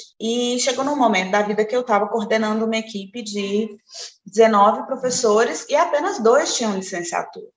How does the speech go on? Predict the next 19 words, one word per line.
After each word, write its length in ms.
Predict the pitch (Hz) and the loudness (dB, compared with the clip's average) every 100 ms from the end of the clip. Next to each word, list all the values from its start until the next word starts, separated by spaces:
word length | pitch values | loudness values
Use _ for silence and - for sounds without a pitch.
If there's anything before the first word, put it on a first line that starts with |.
| _ | _
Todos 300 | 262 311 - | 0 2 0
os 160 | 240 220 | -4 0
outros 380 | 220 240 226 202 | 0 0 -2 0
eram 260 | 185 175 | 0 0
bacharéis. 800 | 170 170 180 156 - - - _ | -2 -2 -4 -4 -6 -10 -20 _
E 380 | 277 311 359 - | -8 -4 -2 0
eu 100 | 320 | 0
sempre 460 | 330 330 359 - 370 | 0 0 -2 0 2
escutava 1160 | 381 - 330 - - 311 311 196 156 147 - - _ _ _ _ | 2 0 -8 -10 0 2 2 -2 -4 -6 -6 -12 _ _ _ _
uma 240 | 220 254 | 0 0
frase 560 | 254 247 233 247 240 240 | -2 0 4 6 4 -2
que 100 | 247 | 0
eu 120 | 240 | 2
acho 320 | 233 240 - | 4 0 -2
que 80 | - | -6
foi 260 | - 240 247 | -4 0 0
o 80 | 233 | 2
gatilho 880 | 254 254 - - 269 285 302 311 | 2 2 -2 -2 -2 -4 -6 -8
pra 520 | - 262 240 254 - | 0 4 4 4 -2